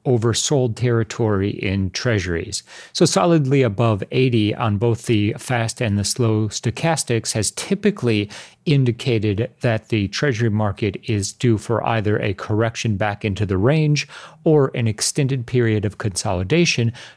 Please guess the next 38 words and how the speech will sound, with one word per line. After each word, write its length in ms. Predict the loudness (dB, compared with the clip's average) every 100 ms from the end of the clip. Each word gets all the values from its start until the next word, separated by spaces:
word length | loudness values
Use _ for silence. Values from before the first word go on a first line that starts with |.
| -8
to 160 | -2 0
work 420 | 2 0 0 -2
off 320 | -2 -2 -4
some 240 | -4 -2 -2
of 100 | -2
those 260 | -2 -4
extremes. 680 | -6 -6 -2 -2 -2 -8 -14 -16 -20 -4
What 100 | 0
I 60 | 0
find 220 | 0 -2
fascinating 540 | 0 0 0 0 0
is 100 | 0
there's 160 | 0 0
a 60 | 0
bit 140 | 0
of 80 | 0
a 20 |
divergence 640 | -2 0 2 2 2 -2 -4
at 140 | -6
play. 300 | -4 -4 -4 -16 -20 -6
Typically, 640 | 0 2 2 2 2 0 -4 _ 0
given 280 | 2 4
the 180 | 4 2
momentum 560 | 2 2 2 2 0 0
profile 600 | 0 0 0 2 0 -2
in 220 | -2 -2 0
the 320 | -2 -2 -6 -4
treasury 380 | 0 2 4 2
market, 420 | 2 -2 -4 -6 -12 -2
we 60 | 2
would 120 | 4
expect 280 | 2 0 0
equities 460 | -2 0 2 2
to 100 | -2
demonstrate 480 | 0 0 0 0 -2
the 80 | -2
exact 320 | -2 -2 -2
opposite, 560 | -2 -2 -2 -2 -4